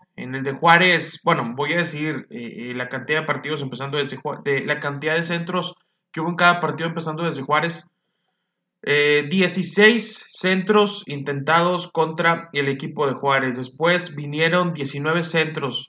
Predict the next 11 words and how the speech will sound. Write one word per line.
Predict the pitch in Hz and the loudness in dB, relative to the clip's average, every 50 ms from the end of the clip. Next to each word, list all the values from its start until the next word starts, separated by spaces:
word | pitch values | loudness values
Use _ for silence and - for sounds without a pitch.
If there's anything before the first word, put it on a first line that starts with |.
| - | -12
al | - 120 117 117 120 120 120 120 120 123 123 | -12 -8 -8 -6 -4 -4 -4 -4 -4 -6 -6
partido | - 135 127 - - - 147 165 160 165 170 165 | -6 -8 -8 -8 -10 -10 -8 -4 0 0 0 2
de | 160 151 143 135 | 2 2 2 2
América, | 131 131 131 135 143 143 156 151 - 139 120 107 - - - _ - - _ _ _ _ | 2 0 0 -2 -2 -4 -4 -6 -2 0 0 0 -2 -6 -16 _ -20 -20 _ _ _ _
veintiún | - - 156 160 160 156 147 147 170 202 202 190 | -4 0 0 0 0 0 -2 0 2 2 4 4
centros | - 196 185 185 190 175 180 160 139 120 - | 4 4 4 4 4 2 0 0 0 0 -2
en | 139 139 | -2 -2
el | 139 135 135 | -2 -2 -2
partido | - 131 131 - 156 156 165 165 | -2 -4 -4 -4 -4 -2 -2 0
contra | 165 160 143 135 131 127 127 135 | 0 0 -2 0 0 2 2 2
Atlas, | 135 135 139 131 120 113 - - - | 2 0 -4 -4 -4 -6 -8 -14 -18